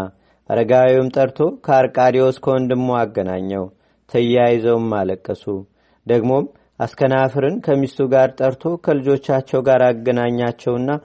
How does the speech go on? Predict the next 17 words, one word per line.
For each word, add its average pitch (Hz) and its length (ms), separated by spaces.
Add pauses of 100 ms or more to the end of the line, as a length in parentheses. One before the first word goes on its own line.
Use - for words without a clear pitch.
(380)
በላያቸው 135 720
ወድቀው 135 380 (360)
እየሳሟቸው 127 960
አለቀሱ። 98 560 (680)
ከዚህ 101 260
በኋላ 127 340 (280)
ከዚያ 131 460
አረጋዊ 127 580
ዘንድ 139 260 (340)
የምንኩስና 131 600 (120)
ልብስ 117 280
ለበሱ። 95 400 (600)
ሚስቱን 123 480
ማርታንም 127 720 (320)
ከሴቶች 135 520
ገዳም 123 320
አስገባት። 95 680